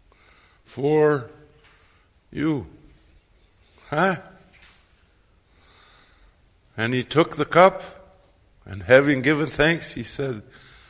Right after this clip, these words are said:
"This cup is the New Testament in my blood, shed for you and for many for the remission of sins." These are the betrayers at the table, and already the word of forgiveness is being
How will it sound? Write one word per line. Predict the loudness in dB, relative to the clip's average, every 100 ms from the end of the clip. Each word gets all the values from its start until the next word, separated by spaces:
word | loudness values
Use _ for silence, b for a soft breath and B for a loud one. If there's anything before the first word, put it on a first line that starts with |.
| B B
"This | -2 -2 -2
cup | 4 4 4 0
is | -2
the | -2
New | -4 -4
Testament | 0 0 -2 -6 -6 -6
in | -4
my | 0 0
blood, | 2 0 0
shed | -6 0 0 0
for | -4 -2
you | -2 -2 -2
and | -4 -6
for | -6 -6
many | -6 -8 -10
for | -10 -10 -10
the | -8
remission | -10 -10 -12 -14 -14
of | -14
sins." | -14 -14 -14 -20 _ b b b b b b b b b b b b -4
These | 2 2 4
are | 6 6
the | 4
betrayers | 2 0 2 4 4 2 0 -4 -8
at | -8 -8
the | -14
table, | -12 -12 -12 -16 -20 _ _ _ -10
and | -6 -4
already | 2 2 4 4 4 4 -2 -8 B B B B B B -12
the | -8
word | -4 -2
of | -2
forgiveness | -4 -8 -6 -8 -8 -10 -10
is | -12 -12
being | -8 -6 -6 -10